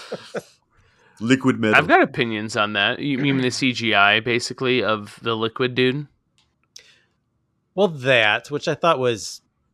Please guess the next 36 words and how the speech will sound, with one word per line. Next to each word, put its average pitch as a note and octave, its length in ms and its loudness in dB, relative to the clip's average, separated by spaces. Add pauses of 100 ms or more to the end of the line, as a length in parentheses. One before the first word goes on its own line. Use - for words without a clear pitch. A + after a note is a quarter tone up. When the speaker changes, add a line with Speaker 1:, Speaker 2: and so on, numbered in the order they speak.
(140)
Speaker 3:
seemed C#3 260 -6
actually G#2+ 300 -4
pretty G2 280 -10
good G2 260 -12
for G#2 100 -14
the G2 100 -16
time, G2 400 -12
but A2+ 200 -8
just - 340 -6 (1500)
the, A#2+ 140 -2
Speaker 2:
Just A#2 180 -6
the A2 60 -10
Speaker 3:
the, A2+ 120 -8
Speaker 2:
concept. G#2+ 440 -4
Speaker 3:
the A2+ 100 -6 (180)
concept G#2 500 -10
and G2 100 -18
character, G2+ 600 -14
which - 360 -8 (280)
I D#3 40 -2
think C#3 120 -2
part C3+ 200 4
of C3 100 -2
it, C#3+ 120 -2
I - 40 -6
remember E3+ 300 0
thinking C#3+ 420 -8
it C#3+ 80 -8
was A#2+ 200 -8
really C3 180 -6
cool C#3 200 -8
back A2+ 300 -4
in B2+ 60 -8
the A2 100 -10
day, A2 220 -4
but G2+ 200 -12